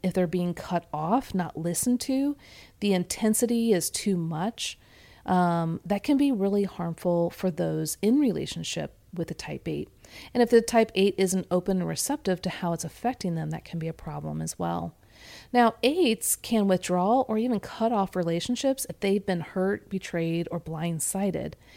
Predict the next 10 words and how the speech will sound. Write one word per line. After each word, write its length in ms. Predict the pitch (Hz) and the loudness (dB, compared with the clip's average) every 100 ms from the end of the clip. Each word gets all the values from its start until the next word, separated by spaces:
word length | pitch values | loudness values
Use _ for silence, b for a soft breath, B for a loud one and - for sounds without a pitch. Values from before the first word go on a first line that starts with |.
| B B B - | B B B 2
And 80 | 214 | 4
they 60 | |
can 160 | 208 214 | 6 6
become 640 | 208 202 214 208 202 202 | 4 2 0 2 2 2
possessive 580 | 202 196 170 190 233 262 | 0 -2 0 2 2 2
or 100 | 214 | 2
even 280 | 185 175 175 | 0 0 -2
jealous 520 | - 285 226 185 - | -2 2 2 2 0
if 60 | - | -2
they're 140 | 202 | -4